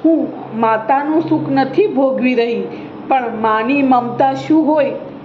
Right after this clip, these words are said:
તે તમારા અનુભવો અને તમારો સમય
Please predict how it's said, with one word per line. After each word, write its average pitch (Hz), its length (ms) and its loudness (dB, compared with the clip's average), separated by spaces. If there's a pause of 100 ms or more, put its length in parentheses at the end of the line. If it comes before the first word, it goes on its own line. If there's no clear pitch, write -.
(120)
તે 320 160 2
તમારા 320 580 0 (1900)
અનુભવો 302 880 2 (440)
અને 302 280 0
તમારો 294 560 0
સમય 285 460 0